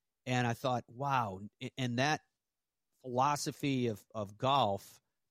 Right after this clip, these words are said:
ended up becoming and is the philosophy of Nancy Lopez in life, isn't it? I mean, hers could be live happy with the way that she infects others with her love and her enthusiasm. So just a couple of, of cool stories and, and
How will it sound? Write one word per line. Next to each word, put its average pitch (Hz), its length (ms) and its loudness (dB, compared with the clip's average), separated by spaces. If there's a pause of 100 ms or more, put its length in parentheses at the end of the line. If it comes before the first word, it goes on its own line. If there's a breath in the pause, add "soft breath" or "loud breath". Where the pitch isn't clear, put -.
(160)
ended 135 320 0
up 120 140 0
becoming 123 500 -2
and 113 80 -2
is 120 360 0
the 107 80 -8
philosophy 117 600 -2
of 98 80 -6
Nancy 110 360 -6
Lopez 110 500 -4
in 110 100 -6
life, 120 320 -2
isn't 104 240 -4
it? 123 120 -6 (120)
I - 160 -12
mean, 110 160 -6
hers 117 240 -2
could 101 120 -6
be 107 120 -8
live 117 260 -2
happy 95 380 -4
with 92 200 -8
the 101 60 -8
way 95 180 -4
that 90 140 -10
she 98 260 -8 (360 soft breath)
infects 107 460 -2
others 104 340 -2
with 104 180 -4
her 104 120 -2
love 101 240 -6
and 98 100 -6
her 95 120 -6
enthusiasm. 95 800 -4
So 110 260 0 (340 loud breath)
just - 220 0
a 226 40 -4
couple 131 560 2
of, 104 200 -4
of 101 160 -8
cool 120 300 -4
stories 110 640 -4
and, 92 220 -12
and 101 360 -8